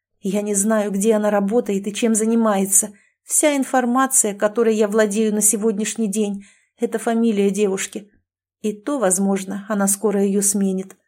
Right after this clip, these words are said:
Еду в то кафе, в котором мы познакомились. В ожидании чуда сижу там два с половиной часа, обдумывая дальнейшие действия. Конечно, в итоге девушка так и не появилась,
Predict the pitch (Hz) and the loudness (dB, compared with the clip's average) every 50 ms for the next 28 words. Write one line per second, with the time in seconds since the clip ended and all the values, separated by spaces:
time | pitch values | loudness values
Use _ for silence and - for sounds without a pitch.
0 | _ _ _ _ _ _ _ _ _ _ _ _ _ _ - 208 190 214 294 262 | _ _ _ _ _ _ _ _ _ _ _ _ _ _ -10 -6 -2 -2 0 0
1 | 285 262 - - 254 247 247 226 202 202 - 269 294 311 302 - - - 196 196 | -2 -4 -2 0 0 2 2 2 0 0 0 -2 -2 -2 -4 -8 -8 -4 -4 -2
2 | 196 277 262 262 226 214 220 220 240 202 214 214 208 208 202 185 170 170 170 175 | -2 0 0 2 2 2 2 0 0 -2 -2 -2 -2 -2 -2 -2 -2 -4 -6 -6
3 | - - - _ _ _ _ _ _ _ _ _ _ _ _ _ _ - 190 175 | -6 -6 -8 _ _ _ _ _ _ _ _ _ _ _ _ _ _ -6 -2 0
4 | 208 196 226 214 240 247 240 226 226 220 220 - - 294 277 202 185 180 - - | 0 2 4 4 4 4 4 4 2 0 0 -2 -4 -4 -2 -2 -4 -6 -8 -12
5 | - - - - 262 254 262 330 330 339 - 262 262 262 247 196 202 220 277 294 | -8 -4 -2 -2 0 0 0 0 -2 0 2 2 4 4 2 2 2 2 2 2
6 | 277 - - 208 202 202 196 196 226 240 226 214 214 - - 190 - - 196 185 | 0 -2 -2 0 2 2 2 2 2 2 2 0 -2 -2 -2 0 0 2 0 0
7 | 180 180 - _ _ - 190 185 175 185 202 202 196 190 190 196 190 180 190 190 | -4 -6 -12 _ _ -8 -8 -6 -4 -2 -2 0 0 2 2 0 0 0 0 0
8 | 190 190 185 185 180 - - 196 190 170 175 190 190 185 - - - 175 185 185 | 0 0 -2 -2 -4 -4 -4 -4 -4 -2 -2 -2 -2 -2 -2 -4 -6 -8 -8 -10
9 | _ _ _ _ _ _ _ _ - - 247 254 277 311 302 - - 185 180 190 | _ _ _ _ _ _ _ _ -10 -6 -4 -4 -4 -4 -4 -6 -6 -4 -4 -4
10 | 214 214 269 269 226 220 202 202 247 233 226 - - - 208 202 240 226 220 220 | -4 -2 -2 -4 -2 -2 0 0 0 0 0 -2 -4 -4 -6 -4 -4 -4 -2 -2
11 | 208 202 196 202 202 196 196 190 185 226 240 220 185 185 208 - - - | -2 -2 -2 0 2 2 2 2 0 0 -2 0 0 2 2 0 0 -2